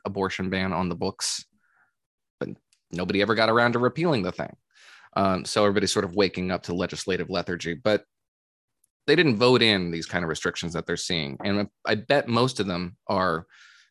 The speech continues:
who are inclined to vote on this issue will be, uh, residents of dark blue enclaves in dark red states, um, which will have the effect, uh, if it has an effect at all in the midterms, of blunting,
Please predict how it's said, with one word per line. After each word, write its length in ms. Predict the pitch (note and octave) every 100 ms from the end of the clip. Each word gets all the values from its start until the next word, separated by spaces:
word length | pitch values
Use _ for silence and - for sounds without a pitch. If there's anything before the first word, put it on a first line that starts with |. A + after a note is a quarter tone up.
| - A2
who 180 | D3+
are 200 | C3 A2+ -
inclined 500 | B2 A2+ B2+ A#2 G#2+
to 80 | G#2
vote 320 | F2+ A2+ C#3 -
on 200 | C#3 C#3+
this 180 | C#3
issue 400 | C#3 C#3+ E3+ G3 A3 _ _ _ _ _ -
will 220 | A#2 A2
be, 340 | G#2+ G2 F#2+ - - - - _ -
uh, 260 | G2+ F#2+ F#2 _ _ _ _ _ _
residents 460 | A#2+ B2 A#2+ A2+ A2
of 140 | F#2+
dark 260 | G#2+ A2 -
blue 180 | A2+ G2+
enclaves 720 | F#2+ F#2+ - G2 F2+ E2+ -
in 200 | F#2+ F2
dark 240 | F#2 F2+
red 200 | - D#2
states, 480 | - - - - - _ _ _ _ -
um, 340 | F2+ F2+ F2+
which 200 | G2 -
will 80 | F#2+
have 180 | F#2 F2
the 120 | F2
effect, 460 | - F#2+ E2+ - -
uh, 60 | D2+
if 240 | - F#2+
it 220 | F#2 - -
has 260 | A#2+ A#2+
an 80 | F#2+
effect 280 | E2 F2 -
at 60 |
all 160 | G2 G2+
in 80 | F2+
the 180 | E2+ F#2
midterms, 280 | - E2+
of 180 | F2 E2+
blunting, 560 | F#2+ G#2+ A2+ G2+ C#2